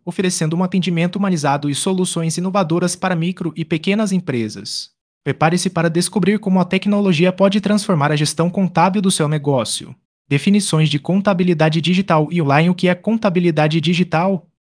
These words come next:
A contabilidade digital refere-se a um conjunto de práticas contábeis que utilizam tecnologias modernas para otimizar e automatizar processos.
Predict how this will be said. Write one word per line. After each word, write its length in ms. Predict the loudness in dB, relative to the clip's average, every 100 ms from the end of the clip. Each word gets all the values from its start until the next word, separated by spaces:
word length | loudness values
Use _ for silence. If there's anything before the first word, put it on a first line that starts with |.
| _ -12
A 60 |
contabilidade 720 | -6 -4 -2 -2 0 0 0 0
digital 420 | -2 0 0 2
refere-se 640 | 0 -2 -2 -2 -2 -2
a 40 |
um 100 | -4
conjunto 480 | 0 0 2 0 -2
de 100 | -4
práticas 540 | 0 0 -2 -2 -6 -4
contábeis 580 | -4 0 0 0 -4
que 100 | -4
utilizam 540 | -6 -4 -2 -2 -2 -2
tecnologias 720 | -2 -2 -2 0 0 0 0
modernas 460 | 0 0 0 0 -2
para 220 | -2 -2
otimizar 580 | -2 0 0 2 0 0
e 80 | -2
automatizar 680 | -2 -2 -4 -2 0 0 0
processos. 880 | -4 -4 -4 -4 -4 -10 -14 -16